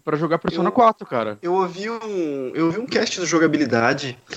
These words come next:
Speaker 2: Eu não lembro, eu acho, não sei se eles fizeram
Speaker 1: É o
Speaker 2: um
Speaker 1: número
Speaker 2: dash sobre
Speaker 1: dois.
Speaker 2: Persona s-,
Speaker 1: É o segundo
Speaker 2: sobre
Speaker 1: dash.
Speaker 2: Persona cinco.
Speaker 1: Ah, o
Speaker 2: Enfim,
Speaker 1: cinco
Speaker 2: mas
Speaker 1: eles fizeram também.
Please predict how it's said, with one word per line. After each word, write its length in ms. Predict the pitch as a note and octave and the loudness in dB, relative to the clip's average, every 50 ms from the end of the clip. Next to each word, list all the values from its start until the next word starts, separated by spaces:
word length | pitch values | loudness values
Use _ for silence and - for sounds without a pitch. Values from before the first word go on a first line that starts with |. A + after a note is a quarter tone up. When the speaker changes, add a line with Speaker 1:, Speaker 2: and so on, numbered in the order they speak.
| - - - - _ - | -10 -10 -12 -18 _ -10
Speaker 2:
Eu 80 | - - | -8 -4
não 60 | B3 | 0
lembro, 200 | A#3+ A#3 A3 D3+ | 0 0 2 4
eu 180 | D#3 G3 G#3 G#3 | 4 6 6 6
acho, 220 | A3 G#3+ - - | 4 2 0 -4
não 60 | G3+ | -8
sei 100 | - - | -8 -8
se 80 | - - | -6 -6
eles 100 | G3 F3+ | -6 -4
fizeram 220 | - D#3+ D#3 D3+ | 2 2 4 4
Speaker 1:
É 40 | D3 | 4
o 20 | B2+ | 2
Speaker 2:
um 60 | B2+ | 2
Speaker 1:
número 300 | C3 A2+ A2 B2+ F3 G#3+ | 2 4 4 6 6 6
Speaker 2:
dash 80 | C#4+ C#4+ | 4 4
sobre 140 | - A#2 C#3 | 2 4 6
Speaker 1:
dois. 100 | D#3 G3 | 6 6
Speaker 2:
Persona 360 | G#3 A#2 A#2 - - C#3 C3 A#2 | 6 4 0 -2 -4 -6 -6 -6
s-, 460 | A2 - - - - - - - - | -8 -8 -10 -10 -10 -10 -8 -2 0
Speaker 1:
É 40 | C#3+ | 0
o 40 | C#3 | 0
segundo 260 | - - D#3+ D3+ F3+ | 2 0 0 0 0
Speaker 2:
sobre 140 | G#3+ A3 G#3 F#3 | 0 2 4 4
Speaker 1:
dash. 120 | D#3 C3+ C3 | 4 4 4
Speaker 2:
Persona 160 | D3 C3 A#2+ | 0 -6 -6
cinco. 720 | A2 - - - - - C#3+ D#3+ E3 D#3+ - F3+ E3+ F3 - - - - - - - | -8 -10 -12 -14 -12 -10 -8 -8 -6 -6 -4 -4 -4 -4 -8 -20 -20 -20 -20 -8 2
Speaker 1:
Ah, 160 | - - F#3 | 6 6 8
o 60 | E3+ E3 | 8 6
Speaker 2:
Enfim, 100 | - - F#3+ | 4 0 -2
Speaker 1:
cinco 40 | E3+ E3+ | -2 0
Speaker 2:
mas 0 | |
Speaker 1:
eles 100 | E3+ E3+ | 0 -2
fizeram 220 | E3 D#3+ D3+ C#3+ C#3 | 0 0 -2 -2 -2
também. 240 | C#3 B2 G#2+ - | -4 -8 -10 -10